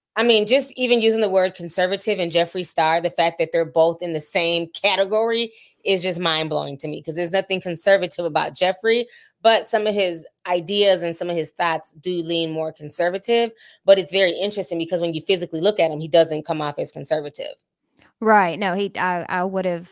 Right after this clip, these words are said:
Speaker 2: never thought he was thinking that, but I, I definitely think he's doing a, you know, a, a Miley. He's trying to appease to more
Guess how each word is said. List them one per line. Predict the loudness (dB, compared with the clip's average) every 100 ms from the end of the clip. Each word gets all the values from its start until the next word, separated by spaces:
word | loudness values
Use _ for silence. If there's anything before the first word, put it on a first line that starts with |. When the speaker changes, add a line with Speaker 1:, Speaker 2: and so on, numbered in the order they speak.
| _
Speaker 2:
never | -8 -6 -6 -6
thought | -6 -6 -6
he | -8 -10 -10 -10
was | -8 -6
thinking | -4 -4 -4 -6
that, | -4 -6 -4
but | 2
I, | 4 6
I | 4
definitely | 4 2 0 0
think | 0 -2
he's | -2 -4 0
doing | 0 0 0
a, | -2 -4 -6 -20 -20 -4
you | -2
know, | 0 -2 -4 -4
a, | -6 -8 _ _ _
a | -2
Miley. | 2 2 2 2 -2 -2
He's | -2 -4 -6
trying | 2 4 4
to | 0 0 -2 -4 -12 _ -12
appease | -8 -4 -4 -6
to | -6
more | -4 0 0 -2